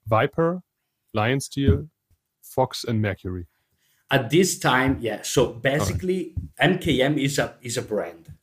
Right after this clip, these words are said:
Speaker 2: Okay.
Speaker 1: Yeah.
Speaker 2: You just, you just think about a brand. Okay.
Speaker 1: All right.
Speaker 2: Um, we have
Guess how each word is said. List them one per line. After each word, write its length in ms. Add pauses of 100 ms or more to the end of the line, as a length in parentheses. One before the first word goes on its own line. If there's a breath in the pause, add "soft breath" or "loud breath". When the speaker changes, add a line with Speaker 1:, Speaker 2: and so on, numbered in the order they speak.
(120)
Speaker 2:
Okay. 320 (120)
Speaker 1:
Yeah. 140
Speaker 2:
You 140
just, 460 (840)
you 100
just 240
think 140
about 240
a 20
brand. 280 (120)
Okay. 300 (260 soft breath)
Speaker 1:
All 60
right. 300
Speaker 2:
Um, 380 (560)
we 520
have 420